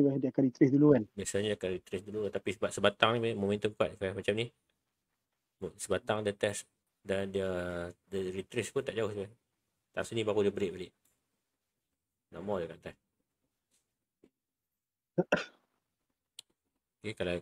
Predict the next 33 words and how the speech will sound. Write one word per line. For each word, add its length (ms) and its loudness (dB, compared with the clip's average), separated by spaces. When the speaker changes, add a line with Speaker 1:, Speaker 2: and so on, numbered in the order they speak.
Speaker 2:
kalau 240 -2
buang 220 -2
pivot 240 -2
point 100 0
ni 80 -6
memang 220 -2
nampak 180 -8
besar 160 -2
lah 80 -4
sebatang 400 0
lah, 80 -8
tengok. 180 -10
Dia 160 -12
tahu 120 -4
jom 160 -6
balik. 160 -6
Okey. 160 -6
Sebab 160 -4
kita 160 -4
buka 160 -4
pivot 240 -2
point 200 0
jadi 160 -2
nipis. 360 -4
Comel. 360 -8
<laughs> 1000 -12
So, 120 4
untuk 240 0
gold, 280 6
kita 80 0
monitor 400 2
kot 160 2
lah. 20 -20